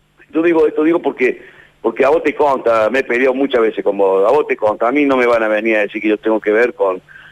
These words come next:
con la continuidad, con el continuismo, con intentar, eh, cam-, con no intentar poner la cara, intentar cambiar la cosa, meterle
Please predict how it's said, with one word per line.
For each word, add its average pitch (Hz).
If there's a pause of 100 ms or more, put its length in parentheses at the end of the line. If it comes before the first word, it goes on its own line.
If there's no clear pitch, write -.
con -
la 110
continuidad, 110
con 107
el 104
continuismo, 110
con 107
intentar, 117 (460)
eh, 104
cam-, 110
con 120
no 127
intentar 120
poner 117
la 110
cara, 127
intentar 104
cambiar 113
la 110
cosa, 123
meterle 107